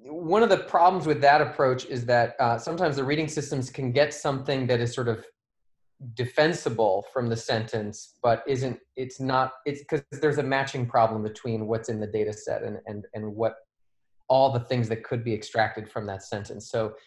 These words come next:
that's actually a tricky problem. So what we do when we evaluate reading systems is we go back and manually, we look at every extraction, and then we look at the sentence and we say,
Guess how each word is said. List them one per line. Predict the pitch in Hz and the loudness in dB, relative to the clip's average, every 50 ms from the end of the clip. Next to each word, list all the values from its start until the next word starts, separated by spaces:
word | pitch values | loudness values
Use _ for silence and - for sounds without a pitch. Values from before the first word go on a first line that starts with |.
| _ _ _ - | _ _ _ 0
that's | 131 131 131 | 0 2 2
actually | 151 135 131 - - 120 | 0 0 0 -2 -2 -2
a | 113 | -2
tricky | 113 - 127 120 120 117 | -2 -4 -10 -10 -10 -10
problem. | 117 - 110 107 107 101 101 | -2 0 0 0 0 -2 -10
So | - - 127 | -10 -6 -4
what | 127 127 | -4 -2
we | 143 160 | -4 -6
do | 156 147 147 143 139 135 135 135 _ _ _ _ _ _ _ _ _ _ _ _ _ _ _ _ _ | -4 -2 -2 0 0 -2 -4 -8 _ _ _ _ _ _ _ _ _ _ _ _ _ _ _ _ _
when | - 143 139 | -4 -2 2
we | 135 135 | 2 2
evaluate | 127 131 135 143 156 156 147 139 127 117 | 6 8 8 8 8 8 4 4 4 2
reading | 127 123 120 117 | 0 0 0 -2
systems | - - 127 117 - - 120 117 110 - - | -2 -4 -6 -6 -4 -2 -4 -4 -4 -4 -4
is | 147 127 117 110 | -4 -4 -4 -4
we | 113 113 123 123 123 123 120 113 - - - - - - _ _ _ _ _ _ | -4 -4 0 2 2 2 2 0 -4 -8 -16 -20 -20 -20 _ _ _ _ _ _
go | - 131 | 0 2
back | 123 131 127 123 117 127 | 6 6 6 6 6 2
and | 123 117 | 0 2
manually, | 123 127 135 135 131 123 120 120 120 117 - - | 2 2 2 0 0 2 2 2 0 -2 -4 -6
we | 131 127 | -4 -4
look | 123 127 156 160 156 147 | 2 2 2 2 2 0
at | 127 - | 0 2
every | 131 135 127 135 123 117 | 0 2 2 2 2 2
extraction, | 117 - - - 196 208 202 208 - - 143 123 120 | 0 -2 2 4 6 6 6 4 0 0 0 2 2
and | 120 117 117 | 2 2 2
then | 120 113 | 2 2
we | 120 120 | 2 0
look | 117 120 117 - | 0 0 -2 -4
at | 117 - | -6 -6
the | 117 | -8
sentence | - - 139 135 135 131 120 120 120 | -4 -2 -2 -2 -2 -4 -8 -6 -8
and | 113 110 | -8 -6
we | 107 110 | -6 -6
say, | 110 - 120 113 110 107 107 107 | -4 0 0 2 2 2 -2 -4